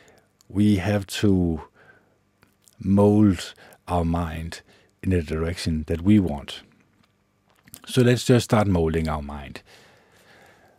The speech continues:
I'm going to read out loud from the book that is called The Power of Self-Compassion. So this is,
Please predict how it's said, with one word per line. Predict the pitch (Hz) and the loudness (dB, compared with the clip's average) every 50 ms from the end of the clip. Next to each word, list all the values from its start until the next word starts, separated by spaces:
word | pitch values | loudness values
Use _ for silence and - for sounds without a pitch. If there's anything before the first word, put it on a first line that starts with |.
| _ _ - | _ _ -2
I'm | - 110 110 110 | 2 4 4 6
going | 104 113 113 117 113 | 6 6 6 6 4
to | - - 113 110 | 4 4 4 4
read | 98 98 113 123 127 110 | 4 4 4 4 4 4
out | 98 90 92 85 85 | 2 0 -2 -2 -2
loud | 92 101 117 120 104 95 95 90 | 0 2 2 4 4 2 2 0
from | - - - 90 82 82 76 69 - - | -2 -4 -2 -2 0 -2 -4 -6 -8 -10
the | 87 80 | -10 -4
book | - - 104 110 - - - - - - - - - - - - _ _ _ _ _ _ _ _ _ _ _ _ _ _ | 2 4 4 4 4 0 -10 -16 -16 -16 -18 -20 -20 -20 -20 -20 _ _ _ _ _ _ _ _ _ _ _ _ _ _
that | - 90 82 | -6 -4 -4
is | 82 82 - | -4 -8 -10
called | - - 131 131 123 107 101 98 90 - - - - - - - _ _ _ _ _ _ | -4 0 2 4 4 4 4 4 0 -4 -12 -18 -20 -20 -20 -20 _ _ _ _ _ _
The | - 82 | -12 -12
Power | - - 90 90 98 104 95 | -10 -6 -2 0 2 2 2
of | 82 80 76 76 | 0 -4 -8 -10
Self-Compassion. | - - 87 80 80 - - - 92 87 - - 101 95 - - 76 67 62 - _ _ _ _ _ _ _ _ _ _ _ - - - - - - - - _ _ _ _ _ _ | -8 -6 -6 -6 -6 -8 -8 -6 -6 -6 -4 -4 -6 -8 -8 -12 -16 -18 -20 -20 _ _ _ _ _ _ _ _ _ _ _ -20 -20 -20 -20 -20 -20 -20 -20 _ _ _ _ _ _
So | - - 98 | -4 -2 -2
this | 90 87 113 110 - | 2 2 2 6 8
is, | 131 120 101 - - | 8 6 6 4 0